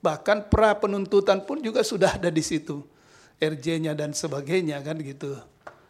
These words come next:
Eh, pra apa, pra penyelidikan gitu ya. Nah, jadi apa artinya?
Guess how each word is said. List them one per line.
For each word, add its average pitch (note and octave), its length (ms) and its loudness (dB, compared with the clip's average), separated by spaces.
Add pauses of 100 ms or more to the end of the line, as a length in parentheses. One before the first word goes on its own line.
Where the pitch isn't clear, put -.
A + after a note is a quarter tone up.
(140)
Eh, E3+ 80 2
pra D3+ 320 2
apa, F3+ 400 2
pra E3 240 2
penyelidikan D#3+ 1120 2
gitu C#3+ 240 -6
ya. D#3+ 240 -4 (800)
Nah, A#2+ 320 -10
jadi C#3 400 -4 (400)
apa F3+ 320 0
artinya? F#3 480 -2